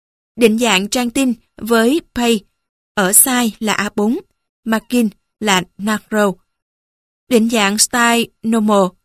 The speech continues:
font là Tahoma. Size mười. Paragraph.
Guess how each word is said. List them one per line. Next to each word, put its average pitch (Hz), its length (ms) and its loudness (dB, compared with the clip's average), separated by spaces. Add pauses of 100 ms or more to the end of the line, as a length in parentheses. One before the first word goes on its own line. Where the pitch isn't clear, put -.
(720)
font 254 260 2 (640)
là 202 120 -2
Tahoma. 214 600 -2 (500)
Size 254 340 0 (360)
mười. 196 340 2 (1000)
Paragraph. 233 760 -2